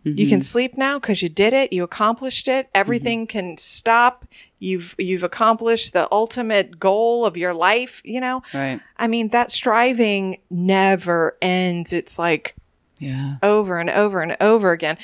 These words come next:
Speaker 1: And I've been there so many times.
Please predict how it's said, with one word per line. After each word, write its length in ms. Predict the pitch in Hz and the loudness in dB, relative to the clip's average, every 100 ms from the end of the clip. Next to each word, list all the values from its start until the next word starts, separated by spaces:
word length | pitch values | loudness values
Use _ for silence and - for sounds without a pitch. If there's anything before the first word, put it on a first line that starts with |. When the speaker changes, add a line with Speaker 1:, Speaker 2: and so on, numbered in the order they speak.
| - | -6
Speaker 1:
And 80 | 220 | 0
I've 120 | 233 202 | 0 2
been 260 | 320 339 | 2 2
there 260 | 202 175 180 | 2 0 -2
so 500 | - - 240 233 247 | -6 -2 2 4 4
many 300 | 226 214 202 | 2 2 0
times. 640 | 214 220 214 147 - - | -2 -2 -2 -6 -14 -20